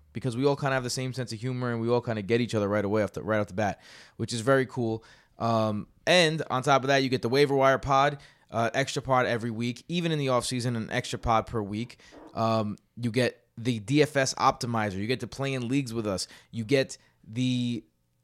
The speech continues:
um, gi-, giveaways. You get, uh, the betting tool. Ca-, I, I haven't even mentioned this. Cass gives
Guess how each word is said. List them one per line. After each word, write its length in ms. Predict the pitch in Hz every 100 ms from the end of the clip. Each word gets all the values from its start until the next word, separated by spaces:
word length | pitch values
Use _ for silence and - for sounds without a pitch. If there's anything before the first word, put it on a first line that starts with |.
| _
um, 440 | 110 113 117 98 113 107
gi-, 140 | 131
giveaways. 760 | 127 151 160 151 120 104 98 92
You 140 | 117 120
get, 380 | 139 135 - _ -
uh, 120 | 120
the 160 | 117
betting 500 | 123 143 175 160 104 - _ -
tool. 380 | - 113 87 - _ _
Ca-, 280 | - 139 165
I, 120 | - -
I 100 | 135
haven't 180 | 175 190
even 220 | 175 139
mentioned 340 | 117 160 147 113
this. 160 | 107 - _ _ _ _ -
Cass 340 | 151 160 175 135
gives 380 | 151 123 -